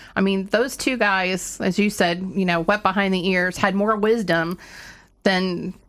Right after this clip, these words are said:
you know, some, some, some of us that have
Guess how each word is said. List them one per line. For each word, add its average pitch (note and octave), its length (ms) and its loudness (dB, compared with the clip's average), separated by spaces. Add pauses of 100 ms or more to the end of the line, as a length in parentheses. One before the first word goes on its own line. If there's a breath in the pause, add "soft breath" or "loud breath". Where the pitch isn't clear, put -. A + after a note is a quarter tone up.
you G3 140 2
know, F3+ 320 0 (500 soft breath)
some, G3+ 400 0
some, G3+ 340 0
some G#3 280 2
of G3+ 120 2
us G3 340 -2 (380)
that F#3+ 140 2
have F#3 260 -2